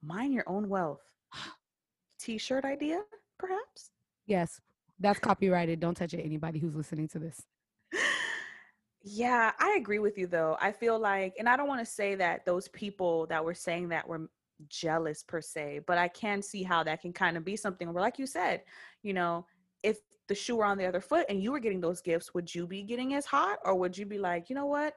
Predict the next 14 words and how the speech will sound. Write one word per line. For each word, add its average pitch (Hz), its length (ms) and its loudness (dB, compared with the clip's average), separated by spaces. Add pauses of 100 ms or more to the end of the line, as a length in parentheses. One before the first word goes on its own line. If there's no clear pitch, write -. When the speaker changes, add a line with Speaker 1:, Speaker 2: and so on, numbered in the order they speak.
Speaker 1:
I'm 226 380 2 (260)
hella 240 240 4
grateful 208 540 -2 (200)
Speaker 2:
Right. 180 540 0
Speaker 1:
that 214 60 6
I - 20 6
got 277 260 2
them." 170 200 0 (320)
If 349 240 6
that's 277 220 4
something 240 360 2
that, 185 280 8
you 196 120 4
know, 160 240 4